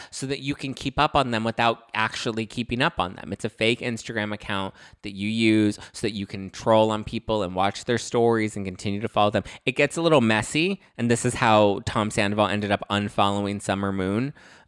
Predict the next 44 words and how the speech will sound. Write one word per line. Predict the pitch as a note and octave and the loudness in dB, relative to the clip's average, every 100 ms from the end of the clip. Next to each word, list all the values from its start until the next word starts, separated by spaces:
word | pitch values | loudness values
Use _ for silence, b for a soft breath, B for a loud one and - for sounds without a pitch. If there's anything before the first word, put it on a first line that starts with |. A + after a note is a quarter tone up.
| - | 0
um, | G#2 G2 F#2+ F#2+ | 2 2 -2 -4
because | A#2 A2+ A#2 | -4 -4 -4
it | G#2+ | -4
gets | A#2+ - | -4 -4
messy | A2 A#2 D#3+ - B2 G2 A#2 D3+ _ _ _ _ - | -6 -2 -4 -4 -4 -2 -4 -6 _ _ _ _ -4
when | G#2 A2 A2 G#2+ G#2 G2+ G#2 _ _ _ _ _ _ _ _ _ _ _ _ _ _ | 2 4 4 2 0 -4 -8 _ _ _ _ _ _ _ _ _ _ _ _ _ _
they | A#2 A#2 A#2+ | _ -2 0
block | A2+ A#2+ B2+ E3 - | 0 2 4 2 -4
you. | - - - _ | -20 -20 -20 _
And | - A2+ | -6 -4
then | A#2 | -4
if | A#2 | -4
they | A#2 | -4
block | A2+ A#2+ B2 - | 0 2 0 -2
you, | |
then | A2+ A2+ | -4 -2
they | A2 | -2
block | A2+ G#2+ - | 0 -2 0
all | G#2 | 0
your | G#2+ G#2 | 2 0
accounts, | - G#2 - | -2 -6 -4
and | A2 | -4
then | A2 A2+ | -2 -2
you | A2 | -4
can't | C3 A2 | -4 -4
Finsta | - C#3+ C#3+ A#2 | -2 -4 -4 -6
them. | F#2 - A#2+ _ _ _ | -6 -8 -12 _ _ _
Because | A#2 A#2 G#2+ | -2 0 0
if | G2+ | 0
you, | A2 | -4
the | A2 G#2 G2+ G2 | -2 2 4 4
account | G#2+ - B2 B2 | 0 2 2 2
is | - | -2
tied | A2+ G#2+ | -2 0
to | - | 0
your | |
phone | G2+ B2+ B2 | 2 2 2
number, | G#2 G2 | 0 0
they | F#2+ | 2
basically | A2+ G#2+ G2+ | 2 2 -2
block | F#2 F#2 F2+ - | -2 0 0 0
your | E2+ | -6
phone | - D2+ | -4 -6
number. | C2+ C2+ - | -8 -14 -14